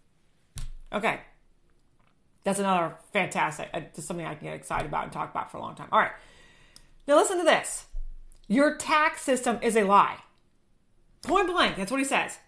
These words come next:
Remember, he's been talking about the I R S. He's been talking about what's going on in this country and how evil it's been.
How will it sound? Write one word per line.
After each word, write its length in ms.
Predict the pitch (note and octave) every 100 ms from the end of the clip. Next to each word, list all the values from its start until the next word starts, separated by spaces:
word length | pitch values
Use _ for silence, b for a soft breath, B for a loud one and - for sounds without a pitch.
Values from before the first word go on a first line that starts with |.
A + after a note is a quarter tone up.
| -
Remember, 200 | A#3+ D#4
he's 120 | D4+
been 100 | A#3+
talking 240 | C4 D#4 E4
about 140 | B3+
the 60 | B3
I 140 | A#3
R 80 | A#3+
S. 220 | G#3+ -
He's 120 | F3+
been 100 | G#3
talking 340 | A3 C#4 D#4 D#4
about 180 | B3+
what's 120 | A#3 A#3
going 240 | B3 A#3+
on 100 | B3
in 60 | G#3+
this 120 | G3+
country 260 | B3 A#3+
and 60 | F3+
how 160 | F#3+ -
evil 360 | B3 D4+ D4 A#3
it's 120 | F#3
been. 320 | B3 B3